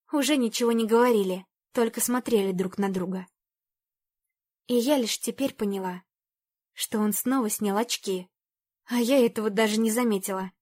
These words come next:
потому что для меня стало неважно, другой он или нет. Он — это он, я его знаю.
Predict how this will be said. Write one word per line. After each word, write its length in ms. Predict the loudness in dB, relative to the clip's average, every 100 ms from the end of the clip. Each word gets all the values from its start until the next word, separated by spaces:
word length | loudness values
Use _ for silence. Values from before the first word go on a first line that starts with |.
| _ _
потому 380 | -6 -2 0 0
что 180 | 0 -2
для 180 | 0 0
меня 280 | 0 0
стало 300 | -4 -4 -2
неважно, 640 | -2 -2 0 -2 -2 -8 -8 _ _ _ -2
другой 500 | 0 0 2 4 4
он 120 | 2
или 300 | -4 -4 0
нет. 440 | 0 0 -4 -10 _ _ _ _ _ _ _ _ _ -2
Он — 300 | 2 2 0 _ _ _ _ _ _
это 280 | -4 0 2
он, 340 | 4 2 -2 -6 _ _ _
я 280 | 0 4 6
его 220 | 6 4
знаю. 520 | 2 2 2 -2 -8